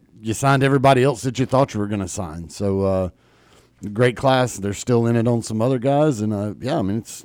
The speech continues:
it's a, it's a great day for Auburn fans and big time for the future of the program.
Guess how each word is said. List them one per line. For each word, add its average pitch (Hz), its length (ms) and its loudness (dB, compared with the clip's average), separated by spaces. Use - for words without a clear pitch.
it's - 100 -10
a, 101 320 0
it's 90 160 -12
a 110 60 -2
great 120 260 2
day 123 360 2
for 123 260 2
Auburn 101 300 2
fans 90 440 -6
and 98 420 -6
big 110 200 -2
time 117 240 0
for 107 120 -10
the 101 100 -4
future 107 300 -4
of 95 80 -4
the 87 60 -8
program. 85 420 -6